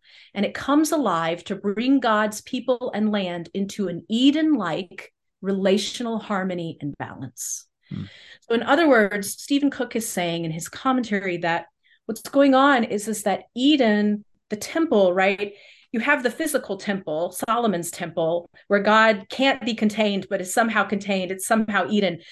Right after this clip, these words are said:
Speaker 2: Right.
Speaker 1: But in Ezekiel, he gets this vision that it's,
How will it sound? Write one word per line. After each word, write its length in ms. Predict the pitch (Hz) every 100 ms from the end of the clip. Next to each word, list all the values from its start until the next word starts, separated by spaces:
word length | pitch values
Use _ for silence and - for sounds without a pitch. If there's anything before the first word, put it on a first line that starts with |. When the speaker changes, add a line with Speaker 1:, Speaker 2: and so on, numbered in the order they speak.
| - - - -
Speaker 2:
Right. 160 | 240
Speaker 1:
But 80 | 220
in 100 | 247
Ezekiel, 1000 | 254 220 285 320 - 277 240 233 240 233 _
he 160 | 311
gets 240 | 302 330 -
this 280 | 294 294 233
vision 640 | 226 294 311 277 247 233 233 - _ _ -
that 260 | 240 202 -
it's, 300 | 254 220 -